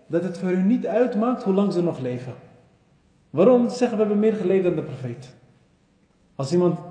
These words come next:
achtenzestig is, hij zegt: "Voor mij, ik heb geleefd meer dan genoeg."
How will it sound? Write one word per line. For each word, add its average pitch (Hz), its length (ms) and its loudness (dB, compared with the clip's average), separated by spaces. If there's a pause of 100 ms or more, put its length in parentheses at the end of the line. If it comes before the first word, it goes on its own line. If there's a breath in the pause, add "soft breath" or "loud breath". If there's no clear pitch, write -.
achtenzestig 147 720 -4
is, 143 200 -4
hij 190 160 -6
zegt: 226 200 -10 (680)
"Voor 208 200 2
mij, 285 320 2 (360)
ik 175 140 -2
heb 180 140 2
geleefd 214 460 2
meer 285 300 6
dan 254 120 8
genoeg." 165 400 2